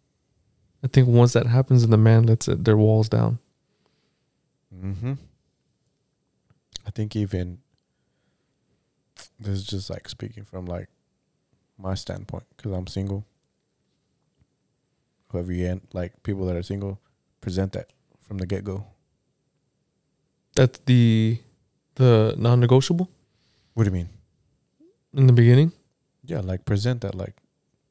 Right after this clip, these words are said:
Speaker 2: express your emotions, express how you feel. If you don't like something, let it be known.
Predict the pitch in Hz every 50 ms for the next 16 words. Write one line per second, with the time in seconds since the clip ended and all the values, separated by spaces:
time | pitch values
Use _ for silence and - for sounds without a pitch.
0 | _ _ _ _ _ _ _ _ - - - - - 120 113 113 117 123 127 -
1 | 120 113 117 - _ _ - 107 110 - - 104 107 110 - 113 113 117 - _
2 | _ - 107 110 113 113 107 104 110 110 - 113 110 110 - 107 107 101 98 98
3 | 104 107 104 107 110 110 113 113 113